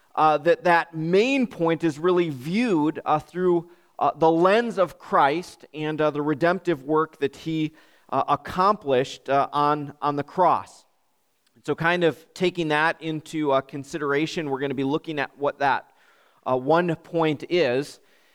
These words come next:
And, uh, two weeks ago, uh, uh, Pastor Jamie,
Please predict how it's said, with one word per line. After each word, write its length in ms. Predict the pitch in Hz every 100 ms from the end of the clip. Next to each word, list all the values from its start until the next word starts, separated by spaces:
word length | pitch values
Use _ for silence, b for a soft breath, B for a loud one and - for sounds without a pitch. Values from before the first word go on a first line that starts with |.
| b -
And, 340 | 139 143 147
uh, 280 | 143 143 139 -
two 220 | - 254
weeks 360 | 226 226 247 -
ago, 540 | 165 131 120 135 170 - -
uh, 140 | 135 -
uh, 160 | - 131
Pastor 360 | - 170 170 170
Jamie, 600 | 139 165 202 180 151